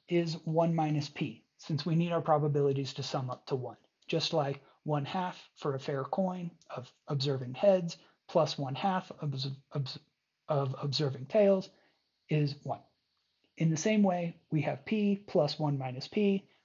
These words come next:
will just give us an outcome of one. So how about another particular example? Uh, we'll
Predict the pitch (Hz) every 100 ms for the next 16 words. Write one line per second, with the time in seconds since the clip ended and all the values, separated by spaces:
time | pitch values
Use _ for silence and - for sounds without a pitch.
0 | _ 151 139 160 - 151 139 139 147 135
1 | - 127 - 127 127 113 123 _ _ _
2 | _ _ _ _ _ _ _ _ _ _
3 | _ _ - - - _ _ - 196 131
4 | - _ _ - 175 180 180 175 170 170
5 | 156 156 180 170 151 147 147 135 147 131
6 | - - _ _ _ _ _ _ _ _
7 | - 143 135 139 156 160